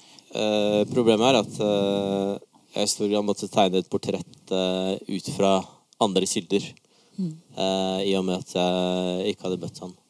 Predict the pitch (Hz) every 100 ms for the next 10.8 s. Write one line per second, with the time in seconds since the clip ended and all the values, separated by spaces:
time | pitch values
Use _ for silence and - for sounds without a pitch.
0 | _ _ _ _ _ _ _ _ 104 95
1 | 95 95 92 92 92 92 92 92 92 92
2 | - - _ - - 98 95 92 92 92
3 | 92 90 92 101 95 90 90 - - 90
4 | 87 87 85 87 - - _ _ _ _
5 | _ - - 120 104 98 92 127 - -
6 | - - 233 165 - 113 110 101 107 85
7 | 98 95 92 95 95 87 92 85 - _
8 | _ - 220 95 90 92 98 95 80 -
9 | _ _ _ 190 190 - 170 190 196 170
10 | - - - 190 170 156 156